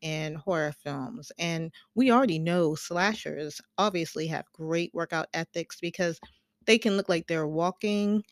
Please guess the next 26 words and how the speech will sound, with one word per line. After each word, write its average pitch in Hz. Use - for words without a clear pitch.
and 170
catch -
up -
to 165
their 151
victims 180
quick -
as 208
a 180
flash. -
And 160
I 240
wanted 226
to 175
showcase 165
or 165
talk 165
about 151
the 180
people 202
who, 185
despite -
their 175
circumstances 160
of 160
being 160